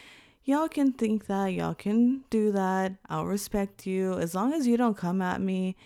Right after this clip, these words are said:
I have no problems with you. And I'll just do me," you know? So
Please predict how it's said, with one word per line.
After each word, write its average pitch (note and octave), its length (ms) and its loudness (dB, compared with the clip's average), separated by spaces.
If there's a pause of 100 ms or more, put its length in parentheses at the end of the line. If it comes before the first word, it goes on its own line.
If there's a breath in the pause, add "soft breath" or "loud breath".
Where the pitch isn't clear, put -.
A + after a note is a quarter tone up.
(360 loud breath)
I F3+ 80 -4
have E3 200 -2
no D#3+ 300 -2
problems F3+ 560 -4
with E3+ 220 -6
you. D#3 400 -6 (580 soft breath)
And A3+ 440 2
I'll G#3 180 -2
just D4 240 -2
do C4 120 2
me," B3 280 0 (400)
you F#3+ 140 -2
know? A#3 280 2 (300 loud breath)
So B3+ 380 2